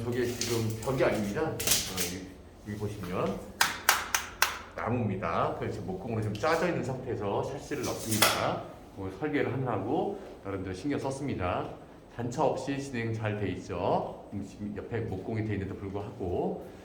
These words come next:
음, 높이도 상당한 부분 좀 높아서, 어, 아시바 갖고 진행을 했습니다. 여기도 보시면 저 상단 부분이, 어, 이렇게 요 부분이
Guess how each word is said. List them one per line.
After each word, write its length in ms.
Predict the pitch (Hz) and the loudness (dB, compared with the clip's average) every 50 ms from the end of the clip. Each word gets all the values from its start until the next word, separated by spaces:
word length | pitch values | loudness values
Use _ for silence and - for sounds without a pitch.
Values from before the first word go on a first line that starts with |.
| - - - - - - - - - - | -16 -16 -16 -18 -18 -18 -18 -18 -16 -12
음, 140 | 104 101 87 85 - - - - - 107 | -8 -6 -6 -6 -8 -10 -16 -12 -8 -6
높이도 280 | 117 120 - - 139 | -6 -4 -4 -4 -6
상당한 480 | - 135 147 143 143 139 139 135 131 127 | -4 -4 -2 2 2 4 4 2 2 -2
부분 240 | 127 123 120 120 - | -2 -4 -6 -4 -4
좀 100 | 113 92 | -2 -2
높아서, 640 | 90 87 90 95 98 95 147 170 196 202 196 - - - - - - | -2 0 0 -2 0 2 4 4 4 4 2 -2 -6 -10 -10 -10 -6
어, 220 | 90 85 80 73 - | -4 -2 -2 -2 -2
아시바 340 | 80 87 92 - - 123 110 | -4 -6 -6 -2 2 2 4
갖고 520 | - 101 - - - 90 90 107 139 151 151 | 4 2 -2 -2 0 0 2 2 2 2 0
진행을 300 | - - 98 85 87 87 | -2 -4 -4 -4 -4 -4
했습니다. 500 | 87 - - 107 101 78 71 73 76 82 117 165 202 190 185 - - - - - - - - - - - - - - - - - - - - - - - - - - - - - - - - - - - - - - - - - - - - - - - - - - - - - - - | -4 -6 -6 -6 -4 -4 -2 -2 -2 0 2 2 2 0 -2 -6 -10 -14 -14 -16 -16 -18 -18 -18 -18 -18 -18 -18 -18 -18 -18 -18 -20 -20 -18 -16 -16 -16 -16 -16 -16 -16 -18 -18 -18 -18 -18 -16 -16 -16 -16 -16 -16 -16 -16 -16 -16 -16 -14 -14 -14 -14 -14 -14 -16 -16 -16 -16 -10 -6
여기도 180 | 127 120 120 123 | -4 -2 -2 2
보시면 680 | 117 127 113 - - 117 127 151 175 190 196 208 208 - - - - - - - | 4 4 4 4 4 2 2 4 4 2 2 0 -2 -6 -8 -10 -10 -10 -10 -8
저 60 | 120 | -8
상단 420 | 107 - 156 165 170 165 160 160 131 | -8 -4 -2 0 2 4 2 2 2
부분이, 640 | 123 104 92 92 90 87 90 104 131 170 208 214 208 - - - - - | 0 -2 -2 -4 -4 -2 -2 0 0 0 0 -2 -4 -6 -12 -14 -14 -12
어, 80 | 90 87 78 - - - | -12 -12 -12 -12 -10 -8
이렇게 200 | 104 95 - - 101 101 101 | -8 -8 -6 -8 -6 -4 -4
요 120 | 107 107 | -2 -2
부분이 680 | 110 101 92 90 85 80 80 87 117 165 208 214 214 | -2 -4 -6 -6 -8 -6 -6 -4 -2 0 0 -2 -2